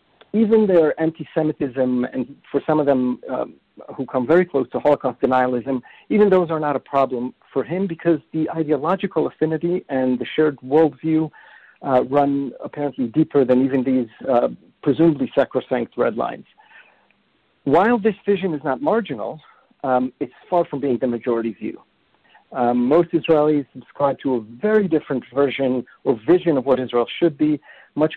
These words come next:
closer to the liberal democracy that was envisioned by the Zionist founding fathers. And the thing that I think Netanyahu and the right have been very successful at is convincing Israelis that they have to submit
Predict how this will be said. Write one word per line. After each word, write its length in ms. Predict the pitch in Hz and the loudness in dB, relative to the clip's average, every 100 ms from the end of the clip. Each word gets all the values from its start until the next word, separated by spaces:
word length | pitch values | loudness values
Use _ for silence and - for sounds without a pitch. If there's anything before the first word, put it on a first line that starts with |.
| - | -2
closer 400 | 170 165 - 156 | 2 2 2 -4
to 160 | - | -2
the 80 | 135 | -4
liberal 300 | 131 143 143 | 0 2 2
democracy 560 | 123 135 131 139 - 131 | 2 0 0 -4 -4 -4
that 180 | - - | -4 -4
was 140 | 123 | -2
envisioned 540 | 135 117 135 131 120 | -2 0 0 0 -2
by 200 | 123 117 | 2 2
the 160 | 113 117 | 0 -2
Zionist 360 | 117 120 117 - - | -4 -4 -6 -10 -6
founding 300 | 117 113 107 | -4 -4 -4
fathers. 420 | - - - - - _ - _ _ _ _ | -6 -6 -12 -18 -20 _ -20 _ _ _ _
And 340 | 139 139 139 131 _ _ _ _ _ _ _ _ - | 0 2 2 -4 _ _ _ _ _ _ _ _ -8
the 80 | 143 | 0
thing 240 | 254 254 208 | 4 4 4
that 240 | 143 - | 2 2
I 100 | 143 | -6
think 200 | 135 180 | -4 -4
Netanyahu 420 | 180 156 139 139 143 | -4 -6 -4 -2 -2
and 80 | |
the 60 | 131 | 0
right 180 | 131 131 | 0 -2
have 160 | 127 | -6
been 220 | 135 117 101 143 | -6 -6 -8 -2
very 420 | 170 180 175 160 _ _ - | 0 2 -2 -6 _ _ -12
successful 680 | 127 - - 202 - 156 120 | -12 -8 -4 -4 -2 -4 -2
at 220 | 113 113 - | -2 -4 -6
is 120 | 131 110 | -8 -4
convincing 500 | 143 123 196 196 160 | -4 0 0 2 -2
Israelis 480 | 147 139 139 127 | 0 0 0 -2
that 160 | 123 113 | -4 -2
they 100 | 127 | -4
have 280 | 117 135 123 - | -4 -6 -6 -10
to 80 | 131 - | -10 -6
submit 400 | 127 147 196 | -4 2 2